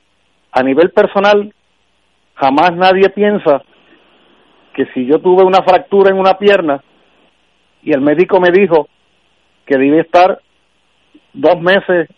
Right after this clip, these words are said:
acostado en lo que esa pierna regresaba a una cierta normalidad, a nadie se le ocurre invitarme a un maratón a las tres semanas del accidente,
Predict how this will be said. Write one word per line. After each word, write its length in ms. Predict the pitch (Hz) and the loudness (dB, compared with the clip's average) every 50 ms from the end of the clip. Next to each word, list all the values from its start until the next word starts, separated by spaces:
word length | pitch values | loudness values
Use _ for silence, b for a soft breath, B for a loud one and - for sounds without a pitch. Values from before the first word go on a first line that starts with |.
| _ - | _ -4
acostado 760 | - 147 - 156 156 - - 175 185 196 185 170 165 156 151 | -4 -2 0 -2 -4 0 2 2 2 4 2 2 2 0 0
en 100 | 143 139 | 0 -2
lo 100 | 143 139 | -2 -4
que 120 | - 151 | -4 -6
esa 380 | 147 - - 180 175 175 165 - - _ _ _ _ _ _ _ _ _ | -2 0 2 2 4 2 0 -2 -6 _ _ _ _ _ _ _ _ _
pierna 520 | 165 170 175 180 190 185 180 175 170 - - - | 0 0 0 0 0 0 0 0 0 0 -4 -4
regresaba 580 | 143 156 147 135 143 143 - - 170 175 185 185 | -4 -4 -2 -2 -4 -2 0 2 2 4 4 4
a 60 | 180 175 | 2 2
una 140 | 175 180 - | 0 -2 -2
cierta 300 | - 180 190 - - 190 | -2 -2 -2 0 -2 0
normalidad, 560 | 180 180 175 175 180 175 185 190 202 208 208 - _ _ b b b b b b b b - | 0 0 -2 0 -2 0 0 2 2 0 0 -4 _ _ b b b b b b b b -2
a 100 | 147 151 | 0 2
nadie 220 | 156 170 196 202 | 4 4 2 2
se 80 | 196 202 | 2 2
le 80 | 196 202 | 0 0
ocurre 380 | 196 - 233 240 214 202 196 | 0 0 0 2 2 2 2
invitarme 540 | 180 165 160 160 151 175 170 190 208 202 202 | 2 0 -2 -2 0 0 0 0 0 0 0
a 40 | 202 | 0
un 100 | 202 202 | 0 0
maratón 600 | 196 196 196 190 190 - 214 220 220 226 208 - _ - - - _ _ _ _ _ _ _ _ _ _ - | 2 2 2 0 0 0 0 0 -2 -4 -8 -12 _ -20 -20 -20 _ _ _ _ _ _ _ _ _ _ -2
a 80 | 143 | -2
las 100 | 139 135 - | 0 0 0
tres 160 | - 156 160 160 | 0 0 0 2
semanas 480 | - 190 175 180 190 190 185 170 156 143 - - _ _ - - - _ _ _ | 0 0 2 2 0 2 0 -2 -2 -4 -8 -18 _ _ -16 -16 -16 _ _ _
del 140 | - 147 143 | 0 0 0
accidente, 640 | 143 - - 151 131 143 151 151 139 143 120 104 | 0 0 -2 0 0 0 0 0 -2 -6 -8 -10